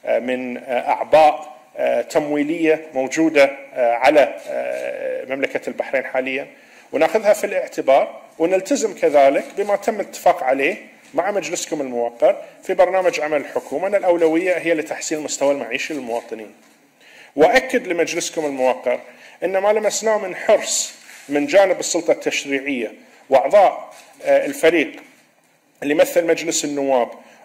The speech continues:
هو حرص أن فعلا نستمر في هذا الاتجاه، وهذا حرص متبادل كذلك لمستوه من السلطة التنفيذية من جميع الوزراء،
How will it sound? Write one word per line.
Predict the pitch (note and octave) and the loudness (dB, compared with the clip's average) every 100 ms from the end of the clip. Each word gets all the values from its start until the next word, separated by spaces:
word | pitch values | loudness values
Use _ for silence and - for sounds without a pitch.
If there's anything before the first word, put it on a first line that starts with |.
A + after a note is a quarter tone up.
| - | -4
هو | F3 E3+ | 4 4
حرص | - A3+ - - | 4 0 2 -4
أن | F3 | -2
فعلا | D#3+ - G3+ F#3 | 2 2 2 -2
نستمر | C3 C#3 C#3+ - D#3+ G3+ | -2 -6 -6 -2 2 2
في | G#3 E3 | 2 -2
هذا | D3+ C#3+ | 0 2
الاتجاه، | C3+ - - A#2+ C#3 G#3 A3 - - _ _ _ _ _ _ _ | 0 -2 -10 -4 0 0 -2 -16 -20 _ _ _ _ _ _ _
وهذا | C3+ - D#3+ | 4 4 4
حرص | - A3+ - | 2 -2 -4
متبادل | D#3+ D#3+ G3 G#3+ F3+ | 0 4 6 6 4
كذلك | - D3+ D3+ C#3 B2 - - _ _ _ - | -2 2 4 4 2 -10 -20 _ _ _ -14
لمستوه | - D#3 D3+ - A3+ G3+ A#2 D#3 | -4 0 0 -2 0 -2 -2 -2
من | E3+ C3 - | -2 -2 -8
السلطة | - F#3+ F3+ E3+ | -2 -2 0 -2
التنفيذية | - F3+ F3 F3+ D#3 E3+ G3 - - _ _ - | 0 -4 -2 -6 -4 -2 -4 -6 -20 _ _ -6
من | D3 | -2
جميع | D3+ F#3+ A#3+ | 0 2 0
الوزراء، | F#3+ D3+ B2+ B2+ B2+ D#3 - | 0 -2 0 4 4 2 -2